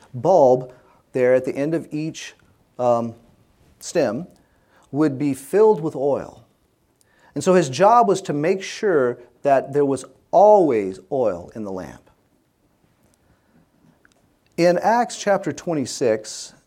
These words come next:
in verse twenty-three, we read this, that the Christ was to suffer, and that by reason of his suffering,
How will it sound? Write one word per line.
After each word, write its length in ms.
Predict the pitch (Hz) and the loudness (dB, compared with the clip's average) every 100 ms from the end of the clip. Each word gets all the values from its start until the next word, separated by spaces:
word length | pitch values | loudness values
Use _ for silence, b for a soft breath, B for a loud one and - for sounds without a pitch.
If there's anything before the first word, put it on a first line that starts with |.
| _ | _
in 100 | 120 | -6
verse 300 | 147 160 - | -2 -2 -4
twenty-three, 640 | - 156 127 - 127 120 | -8 -6 -4 -6 -6 -4
we 140 | 110 113 | -4 -4
read 280 | 113 110 98 | -6 -6 -2
this, 520 | 113 104 - - - b b b b b b b _ _ - | -2 -2 -8 -16 -20 b b b b b b b _ _ 2
that 140 | 175 | 2
the 80 | 190 | 2
Christ 560 | - 240 233 156 - | 0 4 6 4 -2
was 220 | 151 160 - | 0 0 0
to 100 | 147 | -8
suffer, 580 | - 170 156 - 120 | -2 2 2 2 -2
and 240 | 104 135 139 | -2 0 4
that 140 | 147 | 4
by 140 | 143 147 | 6 4
reason 520 | 127 147 285 269 262 | 2 2 2 2 2
of 120 | 190 | 2
his 180 | 190 - | 0 -2
suffering, 640 | - 208 185 135 117 123 | -2 -2 0 -2 -4 -6